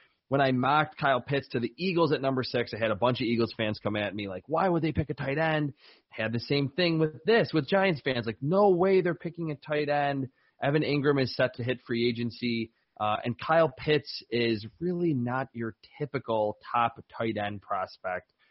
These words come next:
Super efficient, six-foot-six, runs like a wide receiver, very, I think, nuanced route runner. Like, he knows how to change gears, uh, very fluid. He's obviously a tremendous rebounder down the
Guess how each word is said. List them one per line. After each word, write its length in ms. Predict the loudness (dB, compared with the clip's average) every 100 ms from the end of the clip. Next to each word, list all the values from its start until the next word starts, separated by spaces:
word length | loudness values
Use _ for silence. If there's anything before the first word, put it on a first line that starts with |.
| _ _ -14 -2
Super 340 | 0 4 2
efficient, 640 | 2 0 -2 0 -2 -2 -8 _ _ -20
six-foot-six, 1000 | -8 -2 -2 -2 2 2 2 2 2 2
runs 280 | 2 2 2
like 140 | 0
a 40 | 2
wide 220 | 2 2
receiver, 760 | 0 -2 -2 0 2 2 0 -2
very, 520 | -4 0 2 4 2 2
I 140 | 0
think, 300 | 0 -2 -2
nuanced 500 | -2 2 2 2 2
route 220 | 0 0 2
runner. 240 | 0 0
Like, 120 | -2 -4
he 80 |
knows 260 | -4 -2 -2
how 120 | -2
to 100 | -2
change 400 | -4 -4 -4 -4 -6
gears, 640 | -2 0 2 2 0 -4 -10 _ _ -2
uh, 160 | -2
very 300 | 2 2 2
fluid. 400 | 0 2 4 4
He's 200 | 0 -4 -6 -2
obviously 720 | 2 2 2 0 -2 0 0
a 80 | -2
tremendous 520 | -6 -4 -2 -4 -6
rebounder 640 | -4 -2 2 2 2 0 -2
down 240 | -4 -4
the 80 | -6